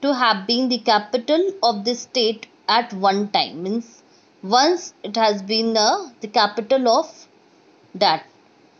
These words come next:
Nothing of the ancient glory is not left except the temple with his magnificent Keshava, which stand even today to commemorate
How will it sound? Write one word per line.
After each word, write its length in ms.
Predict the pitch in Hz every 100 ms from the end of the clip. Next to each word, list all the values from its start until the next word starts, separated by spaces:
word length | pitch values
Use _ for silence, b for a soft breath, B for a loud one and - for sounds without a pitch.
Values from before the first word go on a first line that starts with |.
| _ -
Nothing 400 | 262 269 359 381
of 140 | 285
the 180 | 311 -
ancient 440 | 254 254 320 302
glory 320 | 262 254 220
is 120 | 226 208
not 280 | 214 208
left 300 | 208 208 - -
except 340 | 214 - 226
the 120 | 247
temple 600 | 247 220 208 208 277 392
with 200 | 240 226
his 200 | 254 208
magnificent 920 | 208 196 202 233 240 233 302 392 - - b _ -
Keshava, 540 | 220 208 233 185 202
which 140 | 214 214
stand 500 | 226 - 220 233 247
even 340 | 233 226 226 -
today 460 | 269 269 202 170 214 B B B _
to 80 | 269
commemorate 880 | - 247 233 254 294 277 175 170 247